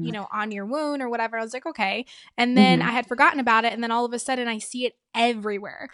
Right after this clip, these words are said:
Speaker 1: So
Speaker 2: Mm-hmm.
Speaker 1: my thing is, is, like, w-, how can you tell between, like, if it's legit C B D or if it's just, like, whatever they have, like, some kinda dil-, diluted form and, like, that's just kind of anywhere and everywhere?
Speaker 2: Yeah, so,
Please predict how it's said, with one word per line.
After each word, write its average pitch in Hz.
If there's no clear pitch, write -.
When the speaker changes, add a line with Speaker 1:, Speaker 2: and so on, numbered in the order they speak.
Speaker 1:
So 302
Speaker 2:
Mm-hmm. 302
Speaker 1:
my 311
thing 294
is, 254
is, 254
like, 247
w-, 240
how 311
can 403
you 381
tell 269
between, 240
like, 214
if 247
it's 240
legit 220
C 294
B 285
D 294
or 269
if 254
it's 202
just, -
like, 214
whatever 247
they 240
have, 226
like, 214
some -
kinda 233
dil-, 214
diluted 226
form 220
and, 196
like, 208
that's 214
just 226
kind 220
of 208
anywhere 214
and 202
everywhere? 208
Speaker 2:
Yeah, 247
so, 202